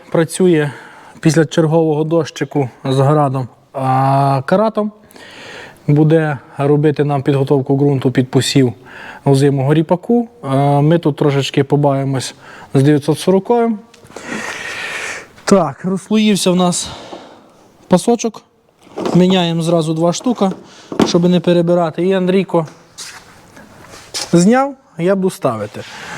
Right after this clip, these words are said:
Заодно продивилися по роликах. Всі оті підвісні нормальні, а от на натяжних підшипники, е, пішли гайтю, тому ми зараз поміняємо підшипнички на них.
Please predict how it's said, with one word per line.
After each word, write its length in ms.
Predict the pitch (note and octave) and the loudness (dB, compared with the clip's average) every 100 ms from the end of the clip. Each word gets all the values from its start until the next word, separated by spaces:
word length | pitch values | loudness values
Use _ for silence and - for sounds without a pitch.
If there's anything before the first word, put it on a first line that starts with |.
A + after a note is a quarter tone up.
| - - | -14 -4
Заодно 480 | - F#3+ G3+ G#3 F#3+ | 2 4 4 2 -2
продивилися 840 | - F3+ F#3 G3 F#3 F3 - F3 D3 - _ _ _ _ - | -2 0 2 2 2 -2 -2 -4 -6 -18 _ _ _ _ 0
по 540 | F3 E3+ E3+ E3+ E3 - _ _ _ _ - | 4 4 4 0 -2 -8 _ _ _ _ -2
роликах. 680 | F#3+ A#3 B3+ G#3+ G#3+ G#3 - _ - - - - | 2 2 0 -2 -4 -6 -16 _ -20 -20 -20 -10
Всі 240 | - G3+ | 0 2
оті 260 | G3 F#3+ G3 | 4 2 -2
підвісні 760 | F#3 F3 F#3 F3+ G3+ G3 F3 - - _ - - | 0 0 2 2 2 2 0 -6 -20 _ -20 0
нормальні, 600 | E3+ F3+ G#3 B3 B3 B3+ - _ _ _ _ _ - | 2 4 4 2 0 -4 -8 _ _ _ _ _ -2
а 120 | E3 | 2
от 140 | F3 | 2
на 80 | F3+ | 2
натяжних 520 | F#3 F3+ F3+ F3+ G#3 | -2 0 0 0 0
підшипники, 720 | - E3 - F3+ F3+ E3 F3 D3+ - - - - - - | -2 -6 -2 -2 -2 0 -2 -2 -14 -20 -20 -20 -8 0
е, 180 | D3 C#3+ | 2 2
пішли 360 | E3 - F3+ | 0 2 2
гайтю, 380 | E3+ A3+ A#3 F#3+ | 2 0 0 -2
тому 220 | F3 F3+ | 0 2
ми 120 | F3 | 2
зараз 260 | E3+ E3+ E3 | 2 0 -2
поміняємо 600 | - E3+ F3 E3+ D#3+ E3+ | -2 0 2 0 0 -2
підшипнички 640 | E3+ E3+ A#3+ A#3 G#3+ - | -2 -2 0 0 -2 0
на 100 | G3 | 0
них. 260 | F#3+ F#3 - | 2 0 -4